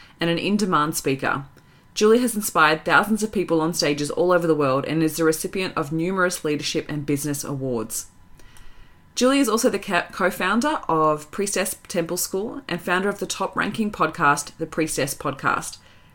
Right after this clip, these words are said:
A modern-day priestess with a focus on her Celtic, Balkan, Iberian, and Greek lineage, Julie is committed to contributing to a world where qualities of intuition,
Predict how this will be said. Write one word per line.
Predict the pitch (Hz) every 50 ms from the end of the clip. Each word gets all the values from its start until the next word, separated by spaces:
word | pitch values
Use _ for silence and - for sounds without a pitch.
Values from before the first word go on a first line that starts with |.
| _ - -
A | -
modern-day | 202 202 202 220 220 247 269 240 240 220 233
priestess | - - 170 160 160 - 160 147 156 -
with | - 143
a | 165
focus | - - 160 170 - 196 - 175
on | 160 160
her | 170 175 147 147
Celtic, | - - - 165 160 170 - 202 180 - - - -
Balkan, | 160 147 147 147 - 160 139 139 143 139 - - - - - -
Iberian, | - 151 156 143 165 160 165 170 170 175 180 185 -
and | - 160 156
Greek | 156 156 156 165 - 170
lineage, | 160 143 135 131 131 131 135 135 - - - - - - - - -
Julie | - 214 214 233 240 220
is | 220
committed | 214 - 233 190 175 185 175 185 185 185
to | - - 180 165
contributing | 165 175 160 - - 175 160 165 170 170
to | 165 - 165
a | 151
world | 147 156 151 151 151 151
where | 147 143
qualities | - - - 170 165 175 170 175 180 185 -
of | - 147 -
intuition, | - 160 190 - - 190 160 156 - 165 147 143 147 143